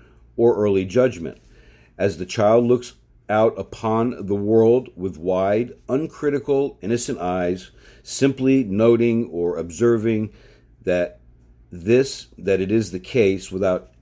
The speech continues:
ar-, either arguing the matter or demanding that it to be otherwise. So does the self-actualizing person,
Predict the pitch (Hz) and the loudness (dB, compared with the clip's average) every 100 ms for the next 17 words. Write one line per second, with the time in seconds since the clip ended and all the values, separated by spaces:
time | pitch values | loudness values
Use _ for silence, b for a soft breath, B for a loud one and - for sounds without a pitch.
0 | _ _ _ _ _ - 120 - - 123 | _ _ _ _ _ -6 -6 -6 -8 0
1 | 120 107 104 110 127 127 139 139 139 143 | 2 2 2 4 4 2 0 0 -2 -6
2 | - _ - - - 87 98 101 104 101 | -12 _ -20 -20 -20 -10 -6 -4 -2 -2
3 | 87 87 - _ _ _ _ _ _ - | -2 -6 -10 _ _ _ _ _ _ 4
4 | 123 120 110 98 b b b - 85 101 | 6 8 4 -2 b b b -20 -6 -4
5 | 95 107 117 120 113 110 110 104 _ _ | -2 -2 0 0 0 0 -2 -4 _ _
6 | 98 95 92 92 101 - 120 113 98 76 | -6 -6 -6 -8 -8 0 0 2 0 -2
7 | 62 55 - _ _ b b b b - | -8 -14 -20 _ _ b b b b -6
8 | - 123 135 143 110 104 87 92 - 107 | 4 6 6 4 0 -2 -2 -6 -4 -4
9 | 101 - 95 95 - 98 90 87 87 98 | -6 -8 -10 -10 -6 -4 -4 -4 -6 -8
10 | 90 123 117 - 78 53 | -6 0 0 -2 -10 -14